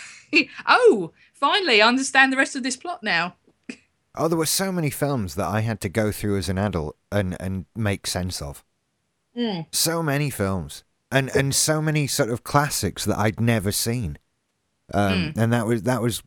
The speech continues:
Speaker 2: part of the benefit for me of doing Movies You Should See, that I got to see RoboCop for the first time. And, and stuff like
Speaker 1: RoboCop's
Speaker 2: that.
Speaker 1: still brilliant, isn't it?
Speaker 2: Yeah.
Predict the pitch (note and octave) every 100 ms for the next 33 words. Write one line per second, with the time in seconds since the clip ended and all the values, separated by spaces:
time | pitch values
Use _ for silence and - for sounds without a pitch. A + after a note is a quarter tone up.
0 | - A#2 A2 G2+ F2+ F#2+ G#2+ G2+ A2 -
1 | G2 G2 E2+ G2+ F#2 F2 F2 E2 D2+ D#2+
2 | - - - G#2 D2 F#2 - G2 B2 G2+
3 | - A2+ F2+ G2+ A2+ D#2+ D#2 - D2 -
4 | D2 - D#2 D#2 D#2+ D2 C#2 _ _ _
5 | _ _ _ _ _ - F2+ - F#2 F4+
6 | A#4 - G3 F3 C#3+ - D#4+ - - G3+
7 | A#3 D3 F#3+ G#3 D3 D3 - _ - E3
8 | G#3+ C#4+ C4+ - -